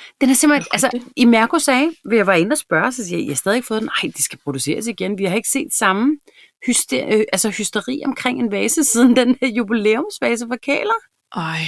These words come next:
Speaker 2: guldvasen.
Speaker 1: Guldvasen.
Speaker 2: Hold kæft,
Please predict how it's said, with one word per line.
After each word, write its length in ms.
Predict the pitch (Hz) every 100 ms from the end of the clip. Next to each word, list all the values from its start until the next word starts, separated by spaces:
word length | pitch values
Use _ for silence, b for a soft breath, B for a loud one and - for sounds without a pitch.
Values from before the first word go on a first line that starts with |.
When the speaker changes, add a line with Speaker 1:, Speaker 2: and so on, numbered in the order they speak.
| B B B B -
Speaker 2:
guldvasen. 720 | 208 185 180 202 180 175 190 - _ _ _ _ _ _ _ - - -
Speaker 1:
Guldvasen. 600 | - 220 269 285 254 262
Speaker 2:
Hold 400 | 247 _ _ -
kæft, 320 | 202 196 -